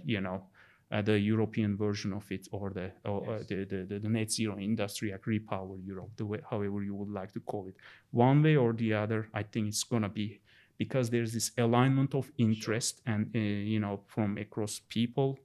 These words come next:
Speaker 1: politicians, and climate, it's gonna, you know, this, this is going to be a win for everybody. And there's, I don't see any return from,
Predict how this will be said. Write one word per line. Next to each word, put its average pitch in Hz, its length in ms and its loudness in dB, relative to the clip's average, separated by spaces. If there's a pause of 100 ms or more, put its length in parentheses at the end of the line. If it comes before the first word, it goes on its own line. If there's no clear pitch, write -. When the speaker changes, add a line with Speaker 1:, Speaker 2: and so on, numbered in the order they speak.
(240)
Speaker 1:
politicians, 113 800 0
and 98 160 -8
climate, 110 500 2 (380)
it's 110 280 -2
gonna, 101 460 0
you 101 160 -2
know, 95 180 -4 (140)
this, 110 200 2
this 117 200 -4
is 104 100 -2
going 107 280 -2
to 117 160 -4
be 107 220 -2
a 95 160 -4
win 107 180 2
for 107 200 -2
everybody. 101 480 -2
And 98 200 -4
there's, 110 320 0 (340)
I 117 160 4
don't 123 240 2
see 120 260 0
any 117 140 4
return 113 460 2
from, 101 300 -2